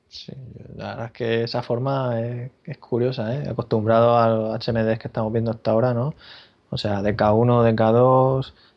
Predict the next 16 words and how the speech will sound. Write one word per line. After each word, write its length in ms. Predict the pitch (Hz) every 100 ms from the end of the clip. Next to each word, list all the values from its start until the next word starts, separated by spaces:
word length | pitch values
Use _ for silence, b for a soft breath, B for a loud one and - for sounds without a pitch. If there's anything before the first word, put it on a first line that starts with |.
| -
el 180 | 110 101
C 160 | 113
V 180 | 110 110
uno 240 | 117 127
incluso, 480 | 120 120 127 131 156
o, 500 | 160 120 - 113 107
o 40 | 104
el 80 |
H 180 | 104 107
T 120 | 98
C 180 | - 107
Vive, 240 | 110 123 113
¿no? 220 | 127 127
Todos 260 | 120 120
suelen 300 | - 120 117
ser, 340 | 110 123 127